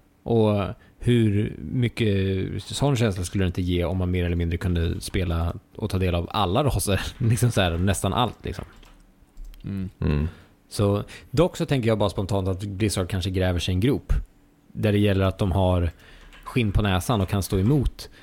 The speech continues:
Speaker 1: liksom, eventuella tryckvågor som kommer från f-, liksom, spelare som säger att "Varför blev inte det här en allied race?
Speaker 3: Ja, jag
Speaker 1: Vi vill ju se
Speaker 3: tänker
Speaker 1: de
Speaker 3: så.
Speaker 1: här."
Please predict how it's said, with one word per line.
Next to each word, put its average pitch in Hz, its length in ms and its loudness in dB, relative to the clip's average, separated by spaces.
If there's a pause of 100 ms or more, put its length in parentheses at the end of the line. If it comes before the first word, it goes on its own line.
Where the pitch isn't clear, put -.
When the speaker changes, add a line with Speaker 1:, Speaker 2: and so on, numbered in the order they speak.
(380)
Speaker 1:
liksom, 101 240 0
eventuella 95 460 0
tryckvågor 98 720 0 (300)
som 135 180 -2
kommer 120 280 0
från 101 160 -2
f-, - 320 -16
liksom, 101 280 -2
spelare 110 400 0
som 95 140 0
säger 90 200 0
att 90 200 -2
"Varför 117 160 0
blev 117 160 2
inte 98 140 0
det 107 60 4
här 156 100 4
en 139 120 2
allied 80 320 2
race? - 180 -6 (1300)
Speaker 3:
Ja, 85 260 4
jag 78 160 -2
Speaker 1:
Vi - 80 2
vill 85 80 4
ju 80 60 4
se 80 40 2
Speaker 3:
tänker 113 160 6
Speaker 1:
de - 60 6
Speaker 3:
så. - 60 4
Speaker 1:
här." 82 120 0